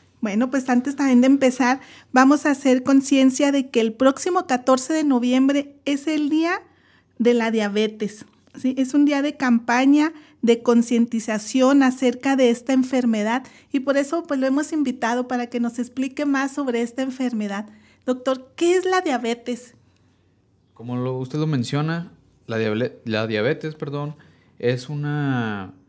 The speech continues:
Speaker 2: enfermedad en la que se obtiene una hiperglicemia. ¿Qué es esto? En palabras que puedan entender todos, es como el azúcar elevada en sangre, de manera sostenida, y aunado a esto tenemos una pobre o nula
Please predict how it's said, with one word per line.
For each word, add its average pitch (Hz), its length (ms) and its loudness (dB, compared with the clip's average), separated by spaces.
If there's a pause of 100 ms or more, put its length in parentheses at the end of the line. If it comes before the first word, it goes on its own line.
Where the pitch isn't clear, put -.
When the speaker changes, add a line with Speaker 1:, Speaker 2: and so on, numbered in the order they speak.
(300)
Speaker 2:
enfermedad 113 840 -4 (300)
en 110 100 -8
la 110 160 -8
que 107 180 -6
se 107 140 -12
obtiene 110 320 -8
una 123 460 -6 (560)
hiperglicemia. 113 1040 -6
¿Qué 135 80 -4
es 123 80 -6
esto? 151 380 -8 (180)
En 104 140 -10
palabras 104 480 -8
que - 100 -14
puedan 113 200 -8
entender 117 360 -8
todos, 151 340 -4
es 123 160 -8
como 127 280 -6
el 110 80 -4
azúcar 151 560 -8
elevada 104 420 -8
en 107 140 -10
sangre, 95 420 -16 (260)
de 110 100 -8
manera 107 340 -6
sostenida, 131 680 -6 (540)
y 143 520 -4 (340)
aunado 110 480 -8
a 123 100 -2
esto 127 300 -8
tenemos 107 400 -12
una 120 260 -12
pobre 156 460 -4
o 110 80 -14
nula 104 600 -14